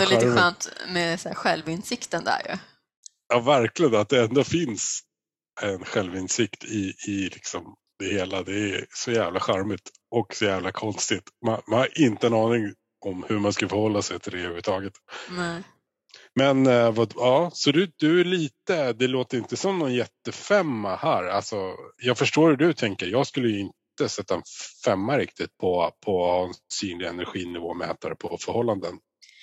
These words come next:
Speaker 1: Jo, men alltså, jag skulle nog göra det ifall man, ifall energin räknades som i den meningen av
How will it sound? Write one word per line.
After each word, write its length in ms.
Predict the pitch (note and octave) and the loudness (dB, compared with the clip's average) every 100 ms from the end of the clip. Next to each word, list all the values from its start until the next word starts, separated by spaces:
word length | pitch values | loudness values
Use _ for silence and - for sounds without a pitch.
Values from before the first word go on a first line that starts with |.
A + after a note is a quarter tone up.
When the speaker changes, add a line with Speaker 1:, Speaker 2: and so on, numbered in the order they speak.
| - - - | -20 -16 -6
Speaker 1:
Jo, 180 | A#3+ | -4
men 120 | A#3+ A3 | 0 0
alltså, 200 | B3+ B3 | 0 2
jag 200 | B3+ B3 | 2 2
skulle 280 | - C#4 | -2 -2
nog 240 | C#4+ C4+ A#3+ | 0 -2 0
göra 460 | B3 A3+ G#3 G#3 G3+ | 4 6 6 4 2
det 500 | G3 F3+ E3+ E3+ F3+ _ _ _ _ _ _ _ _ _ _ - | 0 0 -2 -4 -6 _ _ _ _ _ _ _ _ _ _ -12
ifall 240 | G3+ G#3 G3 | 0 0 2
man, 300 | F#3+ F#3 - - - | 0 -2 -8 -18 -10
ifall 480 | - G#3 A3 F#3+ F#3 | -4 0 2 2 0
energin 880 | G3+ G3 F3+ - A3+ A3+ A3 G#3+ A3 _ _ - | 0 -2 -4 0 0 0 -4 -6 -8 _ _ 0
räknades 720 | G3+ E3+ - - E3 E3 - | 2 2 0 -10 -8 -8 -8
som 180 | E3 D#3+ | -8 -8
i 40 | |
den 240 | D#3 D#3 D#3+ | -2 -2 -2
meningen 800 | D#3+ D#3 D3+ D3+ D3+ D3+ D3+ D3+ _ _ _ _ _ _ _ _ _ - | -6 -6 -6 -8 -6 -4 -6 -12 _ _ _ _ _ _ _ _ _ -6
av 500 | F#3 E3+ D#3+ D#3+ - | 0 2 2 -2 -8